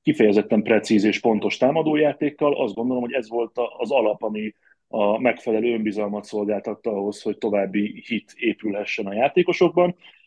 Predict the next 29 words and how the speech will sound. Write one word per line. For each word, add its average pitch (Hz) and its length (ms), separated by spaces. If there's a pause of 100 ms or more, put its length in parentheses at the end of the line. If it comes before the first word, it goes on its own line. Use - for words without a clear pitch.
Onnantól 190 500
kezdve 170 640 (200)
egy 123 200
ilyen 131 600 (560)
fordítottan 120 640
arányos 110 640
fejlődés, 107 500
illetve 110 260
visszaesés 107 600
volt 107 200
a 110 40
két 107 200
csapatnál, 113 640 (220)
legalábbis 107 480
ahogyan 117 240
én 107 140
láttam. 123 560 (240)
Ahogyan 117 340
jöttek 107 300
a 107 60
ferencvárosi 107 760
gólok, 98 320
jöttek 123 300
a 107 80
ferencvárosi 107 720
védések, 98 480
a 90 60
jó 123 260
védekezések, 110 840